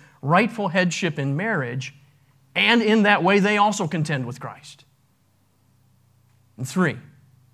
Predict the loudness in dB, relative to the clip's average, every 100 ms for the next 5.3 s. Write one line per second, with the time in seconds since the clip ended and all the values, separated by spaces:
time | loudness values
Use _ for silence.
0 | _ _ _ _ _ _ _ _ _ _
1 | _ _ _ _ _ -6 -4 -2 0 0
2 | 0 -2 -2 0 2 2 -2 -6 -12 -20
3 | _ _ -6 -4 -2 -4 -6 -6 -6 -6
4 | -6 -6 -4 -6 -8 -10 -10 -12 -16 -20
5 | -20 -20